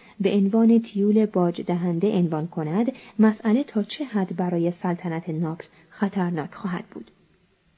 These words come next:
ترک‌ها از راه زمین و دریا به جانب غرب در حال پیشروی بودند و ممکن بود که هر آن به ایتالیا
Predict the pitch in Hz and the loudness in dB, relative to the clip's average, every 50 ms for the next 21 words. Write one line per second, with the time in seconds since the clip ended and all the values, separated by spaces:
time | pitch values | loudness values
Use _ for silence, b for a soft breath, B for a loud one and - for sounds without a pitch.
0 | _ _ _ _ _ _ _ _ _ _ _ _ _ _ _ _ _ _ _ _ | _ _ _ _ _ _ _ _ _ _ _ _ _ _ _ _ _ _ _ _
1 | _ _ _ _ _ _ - - 302 294 294 294 - - - 302 302 294 - 233 | _ _ _ _ _ _ -2 2 4 4 4 4 2 -2 0 2 2 2 4 4
2 | 233 226 226 233 247 247 233 240 240 214 190 190 185 180 180 190 220 240 262 254 | 4 4 4 4 0 2 4 4 4 4 4 2 2 4 4 6 6 6 6 4
3 | 233 233 233 220 214 214 208 202 214 214 220 214 220 190 180 180 190 180 175 170 | 4 4 2 2 4 4 4 4 4 4 4 4 2 0 0 2 0 -2 0 0
4 | 180 185 226 226 226 - 214 214 226 233 233 226 196 190 180 175 175 160 170 180 | 0 0 0 0 0 0 0 2 2 2 2 0 0 -2 0 -2 -2 -2 0 0
5 | 175 170 170 175 175 - 208 185 - - - 175 160 147 151 147 - 170 170 - | 0 2 0 -2 -2 0 -2 -2 0 -2 -4 -4 -4 -4 -10 -4 -4 -4 -4 -4
6 | - - 226 - - _ _ _ _ _ _ _ _ _ _ _ _ - 226 247 | -8 -10 -14 -14 -16 _ _ _ _ _ _ _ _ _ _ _ _ 4 6 8
7 | 240 240 247 240 226 247 262 240 233 240 226 - - 240 202 202 220 226 233 247 | 8 8 8 6 4 4 6 6 6 4 4 0 -2 -2 0 4 4 4 4 4
8 | - 233 226 233 226 220 202 202 185 180 - 196 185 - - 190 180 175 170 170 | 4 6 8 8 8 6 6 2 0 0 0 -4 -4 -2 -2 0 0 0 0 0
9 | 170 160 156 156 170 | 0 -2 -2 -4 -6